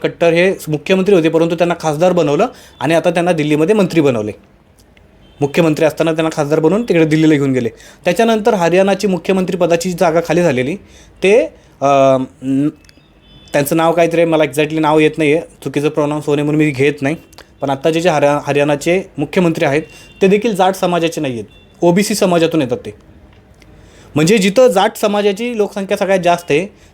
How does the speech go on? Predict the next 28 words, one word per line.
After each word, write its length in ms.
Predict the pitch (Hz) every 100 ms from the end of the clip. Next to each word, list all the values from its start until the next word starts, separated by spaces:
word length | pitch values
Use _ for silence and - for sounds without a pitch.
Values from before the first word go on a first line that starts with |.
| _
त्या 120 | 196
ठिकाणी 380 | 226 202 196 220
देखील 360 | 190 190 208 233
बीजेपीने 520 | 170 165 190 196 202
हा 200 | 156 165
गेम 280 | 170 185 196
उलटा 340 | 190 170 208
खेळला. 340 | 190 156 127 123 - _ -
जो 100 | 151
काँग्रेस 500 | 175 170 170 196 196
खेळत 300 | - 190 196
होतं, 200 | 190 240 302 - - -
त्याच्या 240 | 165 247
अपोझिट 400 | 247 175 202 185
साईडला 320 | 190 170 147 135
जाऊन. 160 | 110 - - _ _ _ _ - -
काँग्रेस 320 | 196 220 247
काय 160 | 247 240
करत 220 | 240 214
होतं? 220 | 202 240 247 -
तुमच्या 260 | 208 185 220
राज्यामध्ये, 640 | 208 180 202 196 190 233 240 - _ -
अ, 340 | 143 156 151 147 - _ _ -
ज्या 200 | 190 220
जातीची 400 | 208 196 196 202
लोकं 220 | 190 180
जास्त 280 | 175 165 -
आहेत, 120 | 160